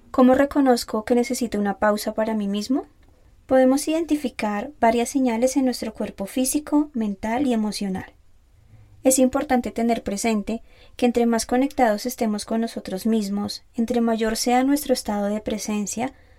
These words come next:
será más fácil ver estas señales a tiempo. Por esto, la importancia de tener una práctica diaria, un espacio único para nosotros, para hacer algo que nos gusta,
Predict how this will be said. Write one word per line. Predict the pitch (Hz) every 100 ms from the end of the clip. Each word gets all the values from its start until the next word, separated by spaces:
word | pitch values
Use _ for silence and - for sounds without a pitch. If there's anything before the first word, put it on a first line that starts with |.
| -
será | - 254 233
más | 226 226
fácil | 247 247 269 247
ver | 240
estas | 240 - 247
señales | 226 214 202 208 -
a |
tiempo. | - 190 180 - - _ - - - - -
Por | 254
esto, | 233 - 233 254 - - - -
la | 262
importancia | 254 247 233 226 233
de | 240
tener | 277 247
una | 214 202 196
práctica | 208 - 214 214
diaria, | 208 202 190 147 - _ _ _
un | 254
espacio | 233 - 233 226 247 226
único | 240 285 294 277
para | 220 202
nosotros, | 185 - 190 - - - _ _ _ _ -
para | 240 240
hacer | - 226
algo | 233 254
que | 254
nos | 262 208
gusta, | 208 220 -